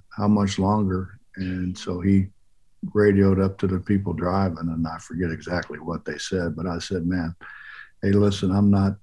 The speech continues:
I'm not some old lady. I mean, I know when I'm hurt, and I'm not gonna make it that long." And I heard him say, "Abort, abort, abort," and I kinda passed out again.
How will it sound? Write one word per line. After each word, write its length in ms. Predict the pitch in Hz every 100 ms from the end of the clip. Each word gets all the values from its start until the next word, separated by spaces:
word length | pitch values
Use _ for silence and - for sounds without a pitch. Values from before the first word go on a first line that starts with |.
| _ 196
I'm 140 | 104
not 220 | 101 101
some 260 | - 98 95
old 180 | 98 98
lady. 420 | 101 98 98 98 _ -
I 60 | 98
mean, 220 | 95 95
I 100 | 98
know 240 | 98 98
when 240 | 98 92 90
I'm 140 | 87
hurt, 340 | 104 101 92 - _ _ _ -
and 800 | 92 90 87 85 82 80 82 - _ _ _ _ _ - _ _ -
I'm 160 | 104 107
not 140 | 95
gonna 140 | 87
make 220 | 98 95 85
it 80 |
that 160 | 80 82
long." 280 | 71 71 82 _ _ _ _ - - - _ _ _ -
And 200 | 98 95
I 80 | 92
heard 220 | 101 98
him 120 | 98
say, 280 | 98 101 95
"Abort, 420 | 90 98 98 98
abort, 380 | 87 95 95 92
abort," 440 | 82 87 90 95
and 120 | 92 95
I 80 | 95
kinda 200 | 92 90 -
passed 320 | 101 95 -
out 220 | 110 107
again. 440 | 92 95 95 95